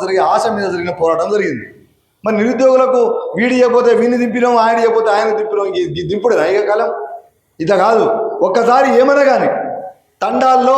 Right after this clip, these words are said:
గ్రామాల్లో, ఊర్లలో ఉన్నటువంటి నిరుద్యోగులను ఏకం చేసే పని పట్టుకోరు.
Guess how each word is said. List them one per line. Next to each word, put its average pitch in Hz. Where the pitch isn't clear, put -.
గ్రామాల్లో, 254
ఊర్లలో 269
ఉన్నటువంటి 254
నిరుద్యోగులను 247
ఏకం 277
చేసే 254
పని 240
పట్టుకోరు. 220